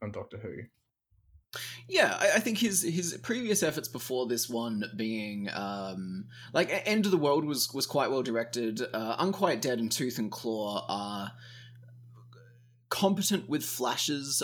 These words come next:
Speaker 2: of excellence, I would say.
Speaker 1: Mm-hmm.
Speaker 2: Um, but they've also got their individual problems. And I think with Girl in the Fireplace, and from this point on, um, with the exception of Fear Her, which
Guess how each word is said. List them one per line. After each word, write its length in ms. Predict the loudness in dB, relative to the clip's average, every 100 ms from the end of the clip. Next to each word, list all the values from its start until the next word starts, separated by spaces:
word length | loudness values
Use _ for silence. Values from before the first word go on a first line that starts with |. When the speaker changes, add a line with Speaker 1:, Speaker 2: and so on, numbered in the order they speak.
| 0
Speaker 2:
of 460 | 2 0 -4 -10 -4
excellence, 580 | 2 2 2 -2 -4 0
I 100 | 2
would 160 | 2 2
say. 220 | 0 -2
Speaker 1:
Mm-hmm. 200 | -4 -2
Speaker 2:
Um, 640 | -2 0 0 2 2 0 -4
but 200 | -4 -2
they've 100 | 0
also 380 | 0 0 0 0
got 280 | -2 -4 -4
their 140 | -4
individual 480 | 0 -2 -2 -4 -6
problems. 560 | -6 -4 -4 -6 -6 -6 -8 -8 0
And 100 | 2
I 20 |
think 140 | 4
with 100 | 4
Girl 140 | 4 4
in 80 | 2
the 60 |
Fireplace, 500 | 2 2 2 2 -2
and 160 | 0 0
from 140 | 0
this 120 | 0
point 320 | 0 0 0 0
on, 440 | -2 0 -2 -2 -6 -14 -14 -4
um, 380 | -2 0 -2 2
with 160 | 6 8
the 80 | 8
exception 460 | 6 2 2 0
of 80 | 0
Fear 260 | 0 0 0
Her, 220 | -4 -4
which 280 | -2 0